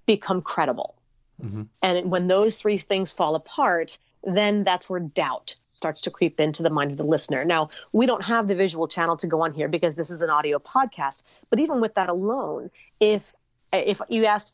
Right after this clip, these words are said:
Speaker 1: me as a guest on your podcast to introduce myself, and I said, "Well, um, I'm Laura Sokola, and, um, I, I make Mike Buddy's Vocal Impact Productions, um, and oh yeah, I, I wrote a book,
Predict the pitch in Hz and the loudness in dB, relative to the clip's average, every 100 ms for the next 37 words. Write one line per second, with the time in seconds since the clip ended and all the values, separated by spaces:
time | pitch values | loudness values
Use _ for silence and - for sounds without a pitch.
0 | - 202 196 185 170 165 180 170 - 156 | -4 0 0 0 -2 -2 0 0 0 -2
1 | 147 - 208 208 202 190 - - 160 160 | -4 0 0 2 -2 -4 -4 -8 -8 -6
2 | 196 180 196 180 185 180 170 - 175 175 | -4 -2 -2 0 2 2 0 -2 -2 -2
3 | 180 175 165 _ - - _ - 208 190 | 0 0 -2 _ -20 -20 _ 0 2 2
4 | 185 185 - 160 135 - 175 170 180 139 | 0 -4 -6 -8 -8 -10 -10 -4 -2 0
5 | 175 208 254 - 143 120 82 76 - 71 | 0 0 -2 -2 -2 0 -2 -2 -4 -6
6 | - - - - 90 85 - - 196 - | -6 -6 -4 -4 -4 -6 -10 -12 -12 -8
7 | 175 175 - - - 170 - 165 151 151 | -6 -4 -4 -4 -4 -4 -4 -4 -4 -2
8 | 147 - 165 185 175 226 135 139 143 - | -4 0 2 2 2 2 0 0 -4 0
9 | 139 131 - 180 208 - 175 170 - 233 | 0 0 -2 -2 -2 -2 0 0 0 2
10 | 330 359 392 196 156 160 - 156 156 254 | 4 4 2 -2 -4 -6 -4 -2 2 0
11 | - 127 160 | 0 -4 -4